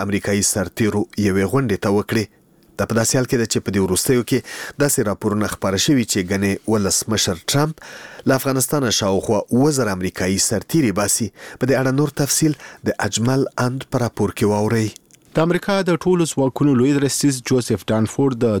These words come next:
Speaker 2: دوشنبې په ورځ سلګونو امریکایي سرتیرو ته د رخصتۍ د لمانځلو په مراسمو کې وویل، د افغانستان ماموریت به له پلان سره سم دوام وکړي. نوموړي چې کابل ته نږدې په یوه پوځي اډه کې خبرې کولې، د خپل هیواد سرتیرو ته وویل، «شاوخوا بېلابېلې اوازې خپرېږي،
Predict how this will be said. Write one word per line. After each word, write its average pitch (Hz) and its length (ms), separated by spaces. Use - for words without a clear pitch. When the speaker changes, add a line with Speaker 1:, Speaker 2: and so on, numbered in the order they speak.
Speaker 2:
دوشنبې 131 460
په 101 120
ورځ 117 260
سلګونو 117 400
امریکایي 107 400
سرتیرو 110 420
ته 92 100
د 90 120
رخصتۍ 113 420
د 90 100
لمانځلو 87 460
په 123 80
مراسمو 117 440
کې - 140
وویل، 98 240
د 117 120
افغانستان 135 560
ماموریت 107 420
به 170 140
له - 100
پلان 101 240
سره 87 280
سم 113 200
دوام - 380
وکړي. - 240
نوموړي 127 340
چې 131 120
کابل 135 260
ته 139 100
نږدې 131 340
په 131 80
یوه 123 180
پوځي 107 320
اډه 123 200
کې 113 220
خبرې 117 320
کولې، 160 280
د 131 80
خپل 139 260
هیواد 123 300
سرتیرو 113 500
ته 101 100
وویل، 135 240
«شاوخوا 151 420
بېلابېلې 120 640
اوازې 95 460
خپرېږي، 85 500